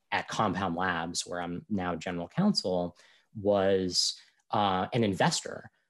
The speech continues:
who had been following some of what I was writing and was recruiting lawyers for his portfolio companies. And, uh, you know, asked me if I wanted to chat. We had a,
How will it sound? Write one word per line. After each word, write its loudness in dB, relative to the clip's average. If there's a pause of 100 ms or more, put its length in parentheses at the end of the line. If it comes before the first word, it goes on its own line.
(220)
who 2
had 0
been 2
following 0
some 0
of 0
what 0
I 0
was -4
writing -2 (380)
and 4
was -2
recruiting 0
lawyers 2
for -2
his -4
portfolio 0
companies. -6 (440)
And, 2 (280)
uh, 2 (120)
you 0
know, 0
asked 0
me 4
if -2
I 2
wanted -2
to -10
chat. 0
We -4
had -2
a, 2